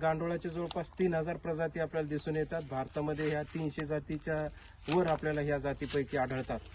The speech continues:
मातीमध्ये दहा ते वीस सेंटीमीटर खोलीपर्यंत हे जा-, जमिनीमध्ये सापडतो. त्या गांडुळाला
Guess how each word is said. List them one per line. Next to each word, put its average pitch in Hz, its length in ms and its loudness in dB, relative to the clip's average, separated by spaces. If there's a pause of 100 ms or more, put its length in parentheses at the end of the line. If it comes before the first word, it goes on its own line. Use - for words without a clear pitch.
(540)
मातीमध्ये 175 720 2 (840)
दहा 147 220 2
ते 160 140 2 (140)
वीस 160 340 0
सेंटीमीटर 180 480 4 (180)
खोलीपर्यंत 156 600 -2
हे 156 220 0
जा-, 147 240 0
जमिनीमध्ये 143 540 0
सापडतो. 131 460 -4 (720)
त्या 165 280 8
गांडुळाला 175 600 4